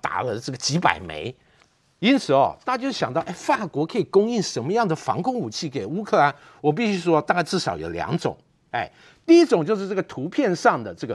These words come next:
云母防空飞弹车。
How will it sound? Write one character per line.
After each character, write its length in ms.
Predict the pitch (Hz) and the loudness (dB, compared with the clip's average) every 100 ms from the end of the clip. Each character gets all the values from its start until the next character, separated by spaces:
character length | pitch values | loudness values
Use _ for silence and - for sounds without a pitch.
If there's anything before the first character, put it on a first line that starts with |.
| - | -8
云 260 | 139 143 170 | -4 2 4
母 240 | 269 175 - _ _ _ | 4 0 -4 _ _ _
防 340 | - - 135 | -6 0 0
空 160 | 180 214 | 0 -2
飞 160 | 214 202 | -2 0
弹 180 | 185 139 | 0 0
车。 280 | - 127 | -4 -6